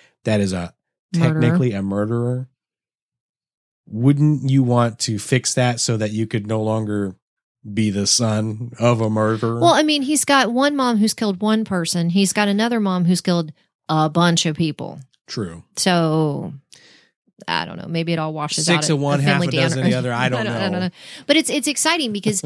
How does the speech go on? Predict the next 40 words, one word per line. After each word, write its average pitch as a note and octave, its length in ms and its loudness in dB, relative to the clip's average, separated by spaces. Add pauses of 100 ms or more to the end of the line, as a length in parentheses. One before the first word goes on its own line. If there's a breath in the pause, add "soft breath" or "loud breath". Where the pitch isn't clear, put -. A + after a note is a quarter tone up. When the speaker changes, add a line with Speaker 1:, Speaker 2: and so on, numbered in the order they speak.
(160)
Speaker 1:
<laughs> - 140 -10
Speaker 2:
you D4 100 0
know, D4 100 2
then C4 160 -2
you F4 100 -2
sit D4 180 0
there A3+ 100 -2
and G#3 100 -4
think, C4 160 -6
okay, G3 240 -2
he, G3+ 180 -2
you C4+ 180 2
know, D#4 200 2
he's D#4 180 0
gonna A3+ 200 2
find G#3 360 0
this, F#3 320 -2 (160)
this F#3+ 540 -4 (140)
power, D#3+ 580 -2
this F3 460 -2 (240)
essence F3+ 540 -2
or F#3 80 -2
whatever F#3 360 2
it F3 60 0
was E3+ 260 2
that - 140 -6
Cruella E3 360 0
called D#3+ 280 -4
it. D#3 60 -4
I E3 100 -2
can't E3 160 -8
remember, D#3+ 260 -6
this E3 180 -4
being. D#3+ 520 -2 (400 loud breath)
You A#3 100 2
know B3+ 160 4
he's F4 160 0
gonna A3+ 180 0
find E3 380 -2
it. D#3+ 180 -4